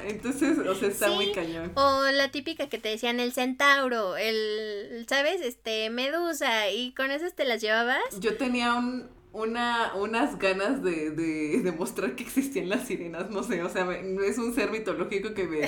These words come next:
Speaker 1: me llama muchísimo la atención.
Speaker 2: También.
Speaker 1: Eh, y no sé, o sea, como que hubiera encantado como saber que de verdad, de verdad sí existieron, yo elijo creer que sí, <laughs> pero son seres muy interesantes
Speaker 2: Sí.
Speaker 1: también.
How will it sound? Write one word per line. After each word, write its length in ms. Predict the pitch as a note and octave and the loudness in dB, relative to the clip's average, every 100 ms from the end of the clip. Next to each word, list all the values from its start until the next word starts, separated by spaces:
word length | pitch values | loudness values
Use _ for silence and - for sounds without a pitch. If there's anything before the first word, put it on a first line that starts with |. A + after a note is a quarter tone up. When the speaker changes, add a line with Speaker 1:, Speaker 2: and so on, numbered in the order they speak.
| D#3+ | 0
Speaker 1:
me 140 | F3+ F3+ | 0 2
llama 280 | F#3 G3 G#3 | 2 2 0
muchísimo 500 | F3 A3 G3+ A3 G3 | -2 -6 -4 -2 0
la 120 | F3 | 0
atención. 520 | E3+ E3+ F3 F3 G#3 | -2 -4 0 0 0
Speaker 2:
También. 500 | A3+ A3+ A3 G3 G#3+ - | -2 -2 -4 -4 -8 -8
Speaker 1:
Eh, 520 | F#3 F#3+ F3+ E3+ E3+ | 0 2 4 2 2
y 40 | F#3 | 2
no 160 | F#3+ | 2
sé, 320 | F#3+ F3+ E3+ - - - F3 | 0 -2 -2 -8 -12 -12 -6
o 100 | F#3+ | 0
sea, 180 | F#3+ | 0
como 220 | F#3 F#3+ F#3 | 4 2 6
que 80 | |
hubiera 240 | F#3 F#3 G#3 | 4 6 4
encantado 680 | G#3+ E3+ D#3+ F3 F3 G3 | 2 -2 -2 0 2 2
como 480 | F#3 D3+ D3 D3+ D3+ | 0 -2 -2 -2 -4
saber 340 | D#3 D#3 E3 - | -2 -2 -2 0
que 120 | F3+ | 0
de 440 | E3 C#3+ C#3+ F3 | 0 -2 -4 -2
verdad, 280 | D#3+ D#3+ E3+ | 0 2 0
de 80 | F3 | 0
verdad 260 | D#3 D#3 E3 | 0 0 0
sí 60 | E3+ | -2
existieron, 640 | E3+ D#3+ D#3 E3 E3+ E3 | 0 -6 -2 -2 -2 -4
yo 320 | E3 D#3+ D#3+ - - | -4 -4 -4 -8 -14
elijo 580 | - D#3+ E3 E3+ F3+ E3+ | -8 -2 0 0 0 -2
creer 300 | D3+ D3+ D#3+ | -2 -2 -4
que 120 | - | -6
sí, 300 | E3 F#3+ - G#3+ B3 - - | -6 -4 -4 -4 -6 -6 -14
<laughs> 400 | - - - - | -18 -20 -16 2
pero 600 | F#3+ F3+ E3+ E3 D#3 C#3+ - - | 4 4 4 2 0 -2 -6 -8
son 240 | - A3+ | 0 2
seres 220 | B3 - B3 | 2 0 0
muy 120 | A3+ | 0
interesantes 460 | C4 - - F3 G#3+ | 0 -2 -4 -4 -6
Speaker 2:
Sí. 120 | G#3 | -6
Speaker 1:
también. 340 | G3 F3+ - | -10 -12 -16